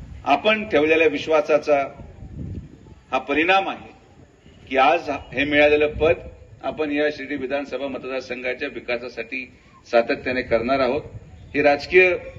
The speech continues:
कार्यक्रम नाही, पण परत मला संधी सापडत नाही, मीही सापडत नाही. मग आता सगळेच मेन मेन कलाकार आले, मी चेहरे पाहिले म्हणून म्हटलं भाषण करून टाकावं,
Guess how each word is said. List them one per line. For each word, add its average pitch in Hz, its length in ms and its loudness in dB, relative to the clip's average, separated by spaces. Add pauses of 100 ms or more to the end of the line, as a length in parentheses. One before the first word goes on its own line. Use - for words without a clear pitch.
(220)
कार्यक्रम 160 400 2
नाही, 147 220 -2 (580)
पण 156 120 -4
परत 170 260 -2
मला 175 140 -4
संधी 175 280 -4
सापडत 147 380 0
नाही, 139 140 -6 (460)
मीही 151 280 2
सापडत 147 380 2
नाही. 131 220 -6 (500)
मग 143 100 -2
आता 156 120 -2
सगळेच 165 420 0
मेन 202 240 -4
मेन 202 160 -6
कलाकार 190 360 2
आले, 180 180 0
मी 180 60 -8
चेहरे 170 320 2
पाहिले 190 300 2
म्हणून 175 200 -6
म्हटलं 180 180 -4
भाषण 143 240 -4
करून 151 220 -2
टाकावं, 127 340 -4